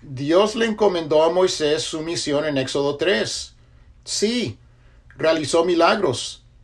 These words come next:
Sí, Dios le habló cara a cara. Pero ¿qué fue lo que realmente distinguió a Moisés? Leamos Hebreos once, del veintitrés al veintinueve, y averi-, averigüémoslo. Por favor, pónganse de pie para la lectura de la palabra de Dios.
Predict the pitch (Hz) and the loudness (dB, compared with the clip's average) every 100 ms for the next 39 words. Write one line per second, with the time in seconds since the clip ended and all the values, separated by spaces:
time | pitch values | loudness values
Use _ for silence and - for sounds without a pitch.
0 | - _ - - 185 240 269 104 - - | -20 _ -12 -4 -2 0 0 -2 -10 -20
1 | - - 127 147 170 190 180 202 208 170 | -20 -14 -8 0 4 4 4 4 4 4
2 | 143 147 - - 143 151 151 160 170 165 | 2 2 -2 -2 2 4 2 2 2 2
3 | 104 - - - - _ - - - - | -2 -10 -20 -20 -20 _ -20 -20 -20 -20
4 | - 175 175 170 196 208 180 185 196 190 | -4 0 2 4 2 4 4 4 4 2
5 | 180 156 160 175 165 175 175 170 175 170 | 2 2 0 0 0 0 0 -2 -4 0
6 | 139 139 151 160 - 190 233 - - - | 2 4 4 0 0 0 0 -2 -8 -14
7 | - _ - - - _ - - - - | -20 _ -20 -20 -20 _ -20 -20 -20 -14
8 | 139 156 160 185 208 208 - 110 139 151 | -4 0 2 2 2 -2 -4 -10 -4 0
9 | 165 190 190 180 196 202 208 196 151 139 | 2 4 2 2 0 2 4 4 2 -4
10 | 139 156 165 175 170 147 151 151 175 196 | -2 -2 0 0 0 -2 -4 0 4 4
11 | 208 202 - - 147 147 151 175 185 - | 4 -2 -16 -12 2 2 4 0 -2 -6
12 | - - - 151 156 151 160 190 180 131 | -20 -4 2 4 4 2 4 4 4 0
13 | 135 139 139 156 175 180 185 180 160 156 | 0 0 0 2 2 0 0 0 0 0
14 | 170 196 165 160 143 139 135 156 170 151 | 0 2 2 2 2 0 0 0 2 2
15 | 139 123 127 135 135 135 143 147 - - | 2 2 2 2 2 2 0 -2 -4 -12